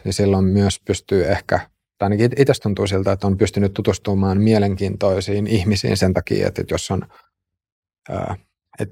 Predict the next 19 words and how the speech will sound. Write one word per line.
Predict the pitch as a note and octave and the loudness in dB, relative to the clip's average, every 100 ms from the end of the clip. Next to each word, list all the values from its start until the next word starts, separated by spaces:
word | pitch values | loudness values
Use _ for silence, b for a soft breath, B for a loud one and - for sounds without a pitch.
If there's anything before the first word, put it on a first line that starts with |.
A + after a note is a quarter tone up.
| - | -8
et | A2 | -4
mitä, | G#2 G2+ G#2 | 0 2 2
mitä | A2+ G#2+ G2 | 4 4 6
alhaisempina | A#2 A2+ G#2+ G2 - - G2+ G2 F#2+ G2 | 6 6 2 -2 -8 -4 0 0 2 2
ne | F#2+ | 2
ennakkoluulot | F2 G2 G2+ - - G#1 - | 2 2 2 0 0 0 0
voi | - | 0
pitää. | G2 G#1 A1+ A1+ - _ | 0 -2 -2 -2 -8 _
Mut, | G#2 F#2+ - | -4 -4 -4
mut | A2 G2 - | -2 -2 -2
sit | G#2+ | -2
taas | - G#2+ | 2 2
toisaalta | - C3+ B2+ G#2+ G2 - _ | 4 2 4 2 0 -2 _
mun | A2+ G2+ | -2 0
mielestä | G2 G2+ - | 0 -2 -2
se | G#2 | -2
on | G2 | 4
ymmärrettävää, | C3 C#3 A2 G2 - F#2 F#2 - | 4 6 4 0 -4 -2 0 0
että | F#2 | -2